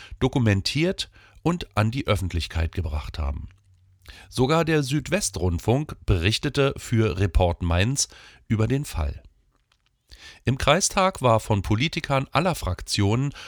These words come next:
auf die fortgesetzten Tierschutzverstöße bis hin zu unsäglichen Quälereien des Schlachtviehs nur mit den üblichen Phrasen und wolkigen Absichtserklärungen eingegangen worden. Etwa mit der Forderung nach mehr Videoüberwachung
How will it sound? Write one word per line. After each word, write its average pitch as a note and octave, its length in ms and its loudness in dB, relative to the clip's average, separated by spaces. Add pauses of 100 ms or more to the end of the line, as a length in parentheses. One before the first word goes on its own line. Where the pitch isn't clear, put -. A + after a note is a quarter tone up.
auf - 160 2
die A2+ 140 -2
fortgesetzten A#2+ 920 0
Tierschutzverstöße B2 1200 0 (380)
bis D3+ 180 0
hin E3 240 0
zu C3 260 2 (100)
unsäglichen C3 720 0
Quälereien A2+ 720 2
des F#2+ 140 0
Schlachtviehs - 760 -2 (340)
nur E3 400 2
mit C#3+ 220 -2
den B2 140 2
üblichen C3+ 480 -2
Phrasen C3+ 640 0 (260)
und F#3 220 0
wolkigen A#2 640 2
Absichtserklärungen G#2 1120 0
eingegangen E2+ 640 0
worden. C#2+ 360 -6 (1000)
Etwa G#2+ 320 2
mit F#2+ 160 0
der E2+ 100 2
Forderung A2+ 560 2
nach F2 200 0
mehr D#2+ 360 0
Videoüberwachung B2 1000 2